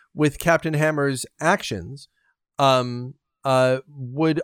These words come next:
almost make a hero, although Billy's intentions are always selfish.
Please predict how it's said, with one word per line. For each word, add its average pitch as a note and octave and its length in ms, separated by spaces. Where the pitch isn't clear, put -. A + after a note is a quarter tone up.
almost F3+ 520
make D3+ 180
a D3 40
hero, G3 200
although D3 160
Billy's F3+ 280
intentions D#3+ 400
are D#3 200
always C#3 540
selfish. - 840